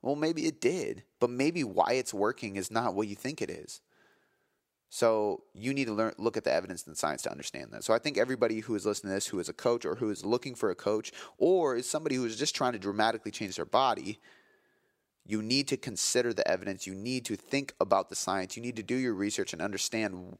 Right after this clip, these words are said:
the why behind the what. Why is this shit working for you? Right? Again, methods are many, principles are few.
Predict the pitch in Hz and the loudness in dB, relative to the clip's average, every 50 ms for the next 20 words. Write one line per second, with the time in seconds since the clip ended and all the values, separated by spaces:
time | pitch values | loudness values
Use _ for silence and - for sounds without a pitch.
0 | _ - 107 104 92 92 95 104 110 110 104 - 101 - - 101 101 92 92 87 | _ 0 0 2 4 6 6 6 6 4 2 0 -4 -4 -2 -4 -2 -4 -4 -6
1 | 92 90 90 98 92 - - _ _ _ - - - _ _ _ _ _ _ _ | -6 -2 0 0 0 0 -2 _ _ _ -20 -20 -20 _ _ _ _ _ _ _
2 | _ _ _ _ _ _ - 87 98 104 110 127 135 131 113 107 117 113 - - | _ _ _ _ _ _ -2 2 6 6 6 4 2 -2 -2 0 0 0 0 0
3 | 127 113 - 69 95 104 101 - - 110 101 - - 90 95 95 - 117 131 127 | 0 0 0 2 0 0 0 -2 -6 -12 -12 -8 -8 -8 -8 -4 0 0 2 2
4 | - - - - _ _ _ _ _ _ _ _ _ _ _ _ _ _ _ _ | 0 -4 -8 -16 _ _ _ _ _ _ _ _ _ _ _ _ _ _ _ _
5 | _ _ _ - - 87 85 87 101 110 - _ _ _ _ _ - 110 117 113 | _ _ _ -6 -2 0 0 0 0 -2 -4 _ _ _ _ _ 0 0 2 2
6 | 117 101 - - 92 - _ _ _ _ _ _ _ _ _ _ _ _ _ _ | 0 0 -2 -6 -14 -20 _ _ _ _ _ _ _ _ _ _ _ _ _ _
7 | _ - - - _ - 95 107 120 117 - 147 131 143 135 120 110 110 110 110 | _ -20 -20 -20 _ -4 2 2 2 2 2 0 2 4 2 4 2 0 0 0
8 | 110 107 110 - 113 104 - - 92 104 95 90 82 - - - 113 107 90 - | -2 -4 -4 -4 -6 -4 -4 -2 -2 0 0 0 -2 -4 -4 -4 0 0 0 0
9 | - | 0